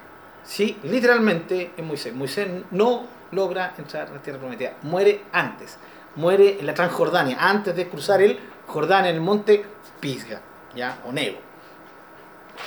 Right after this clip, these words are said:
Bien, Salmo ciento seis, hermana, ahora sí, volvemos y se dan cuenta cómo el Salmo ciento seis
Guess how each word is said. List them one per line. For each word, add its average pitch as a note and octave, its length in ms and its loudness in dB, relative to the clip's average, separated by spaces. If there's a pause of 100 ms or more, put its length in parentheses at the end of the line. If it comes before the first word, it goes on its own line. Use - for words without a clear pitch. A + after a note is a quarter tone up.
(520)
Bien, E3 320 4
Salmo D4 260 10
ciento C#4+ 280 6
seis, D#4 220 8
hermana, D#4 300 6
ahora C#4 200 10
sí, F4+ 280 6
volvemos B3+ 480 4
y G#3+ 40 -4
se A3+ 120 4
dan B3 140 6
cuenta C4+ 200 6
cómo B3 160 6
el A3 60 0
Salmo B3 220 4
ciento A#3 280 -2
seis B3 340 4